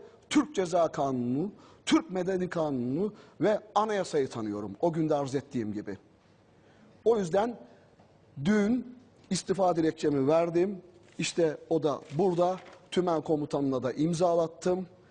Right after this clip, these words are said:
İşleme koymasını istirham ettim kendisinden ve öyle geldim. Şimdi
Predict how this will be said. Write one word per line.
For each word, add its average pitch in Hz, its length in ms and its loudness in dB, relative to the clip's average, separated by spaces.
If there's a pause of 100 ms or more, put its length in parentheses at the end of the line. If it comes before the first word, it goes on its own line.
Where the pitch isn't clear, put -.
(140)
İşleme 175 440 0
koymasını 165 720 -2 (200)
istirham 180 520 0
ettim 120 280 -8
kendisinden 139 800 -4 (280)
ve 180 120 0
öyle 165 280 2
geldim. 98 340 -8 (2000)
Şimdi 233 500 4